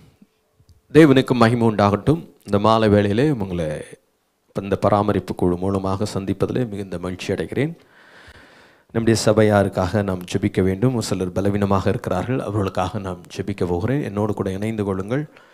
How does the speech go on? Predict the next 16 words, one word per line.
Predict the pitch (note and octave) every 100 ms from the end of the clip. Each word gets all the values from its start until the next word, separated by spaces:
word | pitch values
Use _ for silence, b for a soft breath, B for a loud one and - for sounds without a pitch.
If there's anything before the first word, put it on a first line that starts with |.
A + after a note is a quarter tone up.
| B B
கர்த்தர் | - - G2
நம்மை | F2+ F2+ E2+ - - _
பலப்படுத்துவாராக. | G2+ G2+ F#2+ F2+ G2 F2+ F#2 F#2+ B2
லக்ஷ்மி | A2+ G#2+ - A2+
அம்மா | F#2+ G2 A#2+
கண் | - G#2+
ஆபரேஷன் | A2+ G2 G2 F#2+ F#2+
பண்ணி | F2+ F#2+ B2+ C3 B B B
அந்த | G2+ G2+
கண்ணில் | - A#2+ A2+
இருந்து | G2 G#2 B2+
இரத்த | G#2 G2+ -
கசிவு | - G#2+ A2 G2
வருகிறது, | F#2+ G2 F#2+ F#2+ A#2 G2
அவர்களுக்காக | F2 - G2 F2+
ஜெபிக்க | G2+ -